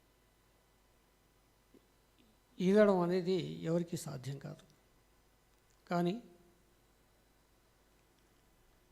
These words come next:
నమస్కరించి గౌరవించుకునే సందర్భంలో సామాన్యుడైనా ధీమాన్యుడైనా అర్హులే. కాబట్టి నాలాంటి వాళ్ళు కూడా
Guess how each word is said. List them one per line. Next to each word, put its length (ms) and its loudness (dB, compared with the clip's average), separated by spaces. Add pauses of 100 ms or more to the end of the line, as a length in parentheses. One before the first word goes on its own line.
(760)
నమస్కరించి 800 2 (360)
గౌరవించుకునే 800 -2 (1800)
సందర్భంలో 680 -2 (1400)
సామాన్యుడైనా 840 0 (120)
ధీమాన్యుడైనా 680 -2 (1200)
అర్హులే. 460 2
కాబట్టి 380 -6 (1600)
నాలాంటి 440 0
వాళ్ళు 260 -4
కూడా 180 -6